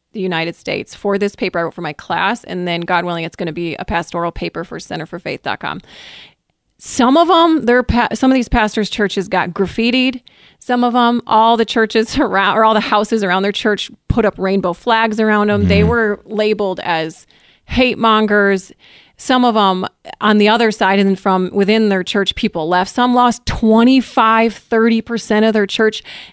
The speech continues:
Speaker 1: and they had the same attitude as Josh.
Speaker 2: Mm.
Speaker 1: I read through their sermon. I, some of 'em I was present for their sermons, and they had a, quote,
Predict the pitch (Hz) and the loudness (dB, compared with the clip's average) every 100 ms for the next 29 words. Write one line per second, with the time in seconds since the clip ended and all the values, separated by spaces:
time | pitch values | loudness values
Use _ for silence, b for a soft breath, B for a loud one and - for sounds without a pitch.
0 | _ 294 277 269 339 311 320 254 202 269 | _ 2 2 4 4 4 2 2 0 -4
1 | - - 311 320 269 302 247 - 254 190 | -4 -2 2 4 2 2 0 0 0 0
2 | 151 _ 247 226 185 196 - 202 - - | -4 _ 0 0 0 -2 -2 -6 -12 -18
3 | B B 101 240 277 214 208 262 277 254 | B B -2 2 2 2 2 4 4 2
4 | 277 254 233 262 254 247 - 427 392 233 | 2 0 -2 -4 -4 -2 0 2 4 4
5 | 214 - 311 330 311 285 240 208 196 180 | 2 2 2 4 2 0 0 0 -2 -4
6 | 180 180 - B B B B 254 240 226 | -4 -4 -6 B B B B 0 0 2
7 | 262 277 254 - - 254 233 220 - | 2 2 0 -2 -2 2 4 4 0